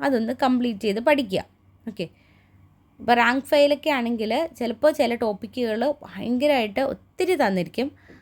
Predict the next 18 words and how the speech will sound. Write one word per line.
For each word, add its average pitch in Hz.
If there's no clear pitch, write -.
അപ്പോൾ 285
അതിനകത്തൊക്കെ 330
നമ്മൾ 240
എന്ത് 233
ചെയ്യണം? 220
കുറച്ച് 240
സെലക്ട് 220
ചെയ്ത് 214
പഠിക്കുക. 180
അല്ലെങ്കിൽ 240
പി 254
എസ് 247
സിയുടെ 240
പ്രീവിയസ് 233
ക്വസ്റ്റ്യൻസൊക്കെ 254
വെച്ചിട്ട് 254
വേണം 220
പഠിക്കാനാണ്. 151